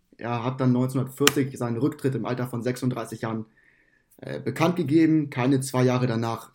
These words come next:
verstarb er leider im Alter von siebenunddreißig Jahren. Und um ihn zu ehren, wird jetzt am zweiten Juni dieser Lou Gehrig Day eingeführt. An diesem Tag soll auf die Krankheit und seine großartige Karriere hingewiesen werden.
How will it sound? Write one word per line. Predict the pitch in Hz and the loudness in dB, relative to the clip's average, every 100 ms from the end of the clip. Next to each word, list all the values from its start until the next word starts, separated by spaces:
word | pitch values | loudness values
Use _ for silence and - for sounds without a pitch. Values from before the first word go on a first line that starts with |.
| - | -8
verstarb | 113 - 139 139 | -6 -2 -2 0
er | |
leider | 131 131 127 | 2 2 2
im | 117 | -2
Alter | 123 123 | -4 -4
von | 120 113 | -4 0
siebenunddreißig | 131 123 117 120 120 120 - | 2 2 2 0 -2 -4 -2
Jahren. | 117 117 - _ _ _ _ | -2 -4 -6 _ _ _ _
Und | - - 113 110 107 - - - _ _ _ _ _ _ | -8 -4 0 0 -2 -6 -16 -20 _ _ _ _ _ _
um | 123 151 | 2 4
ihn | 147 | 4
zu | 135 | 2
ehren, | 127 147 143 127 | 2 4 4 4
wird | 135 | 4
jetzt | 131 127 | 2 0
am | 123 | -4
zweiten | - 131 147 139 127 | 0 4 4 4 4
Juni | 151 165 156 160 - _ _ _ _ | 4 4 4 0 -4 _ _ _ _
dieser | 127 123 117 | 0 2 2
Lou | 101 135 131 | 2 4 4
Gehrig | 131 143 147 147 | 4 4 4 4
Day | 139 | 2
eingeführt. | 123 131 131 - 131 131 | 4 4 2 2 4 4
An | 117 | 2
diesem | 113 123 123 | 0 2 2
Tag | 131 127 - | 2 0 0
soll | 120 117 117 - - _ | -2 0 -2 -4 -20 _
auf | 113 131 | 0 2
die | 127 | 0
Krankheit | - 131 131 127 131 | 0 0 2 2 2
und | 139 | 0
seine | 131 123 123 113 98 - - - - | 0 2 2 0 -4 -8 -14 -16 -2
großartige | 143 139 120 127 127 131 | 0 2 -2 -4 -4 -4
Karriere | 127 117 160 127 | -2 4 4 4
hingewiesen | 104 156 151 135 135 131 | 0 2 2 2 4 4
werden. | 127 127 123 123 | 4 2 2 -2